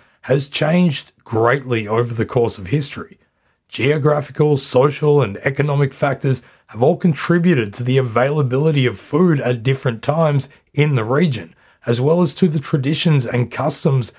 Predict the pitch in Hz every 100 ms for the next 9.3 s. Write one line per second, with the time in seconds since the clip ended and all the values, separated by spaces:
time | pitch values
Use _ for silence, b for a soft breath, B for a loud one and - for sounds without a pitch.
0 | b - - 127 147 165 160 - - 151
1 | 170 170 135 - 156 139 120 123 170 -
2 | 127 120 117 b b b b 131 143 135
3 | 123 117 104 123 131 95 - - _ _
4 | _ _ _ _ - 127 117 117 156 196
5 | - 151 127 135 175 - 117 95 101 127
6 | 139 143 120 95 135 175 190 156 147 139
7 | - 160 143 127 104 104 131 135 131 -
8 | 131 170 175 143 151 147 123 131 165 185
9 | 185 180